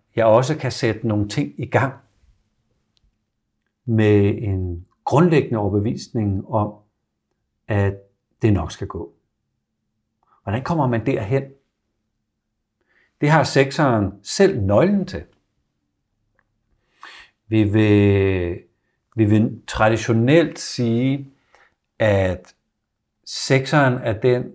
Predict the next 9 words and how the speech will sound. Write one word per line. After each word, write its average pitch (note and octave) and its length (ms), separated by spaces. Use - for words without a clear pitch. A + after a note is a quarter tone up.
der B2 100
træder G#2 640
ind B2+ 320
i G#2 360
lederskabet. G#2 840
Hvis F#2+ 260
vi F#2+ 300
undersøger B2 840
ordet G#2+ 760